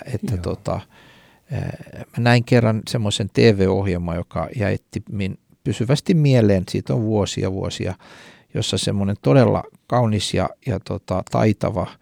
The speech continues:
Speaker 1: huippuluokan balettitanssijan elämää kuvattiin. Ja se oli si-, se oli aidsin alkuaikoina ja, ja hän oli,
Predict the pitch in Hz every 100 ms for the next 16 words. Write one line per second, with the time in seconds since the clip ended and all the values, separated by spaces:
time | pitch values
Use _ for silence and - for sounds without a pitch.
0 | _ _ _ _ _ - 101 - - 92
1 | - 107 110 113 - - - 104 95 -
2 | - - - 95 98 - - - 104 98
3 | - _ - 135 131 107 117 110 - 123
4 | 120 - - 120 120 123 135 - - 95
5 | 92 - 110 - 110 104 101 - 92 90
6 | 113 92 - 175 127 120 127 123 117